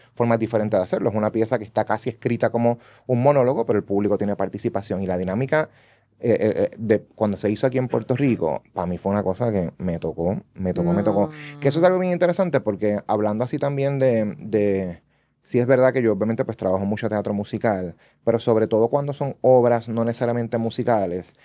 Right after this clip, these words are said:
Speaker 1: eh, me gusta trabajar textos que, que me lleguen, que
Speaker 2: Ujú.
Speaker 1: emocionalmente me hagan sentir algo,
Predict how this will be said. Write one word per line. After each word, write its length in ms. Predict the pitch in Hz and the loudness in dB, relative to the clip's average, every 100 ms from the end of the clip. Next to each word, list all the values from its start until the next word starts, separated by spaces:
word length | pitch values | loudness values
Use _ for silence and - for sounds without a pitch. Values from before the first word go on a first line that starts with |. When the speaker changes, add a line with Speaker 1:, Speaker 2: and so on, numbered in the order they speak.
| _ _ | _ _
Speaker 1:
eh, 460 | 113 110 98 90 - _ _ - | 0 2 2 0 -6 _ _ -4
me 200 | 110 104 | 0 2
gusta 320 | 107 - 123 | 0 0 0
trabajar 380 | 123 123 120 113 | 4 2 2 0
textos 480 | 131 - - 117 - | -2 -4 -2 -4 -2
que, 500 | - 92 80 65 - - | -4 -2 -4 -6 -10 -8
que 140 | 95 | -8
me 160 | 87 87 | -6 -4
lleguen, 460 | 92 85 78 - _ | -4 -4 -8 -16 _
que 60 | 185 | -2
Speaker 2:
Ujú. 280 | 180 175 123 | 2 2 4
Speaker 1:
emocionalmente 720 | 104 85 98 95 107 131 117 | 2 2 0 0 2 2 2
me 140 | 104 95 | 2 2
hagan 200 | 95 104 | 0 -2
sentir 320 | 117 110 110 | -4 0 0
algo, 540 | 90 95 98 92 82 | 2 0 0 -2 -4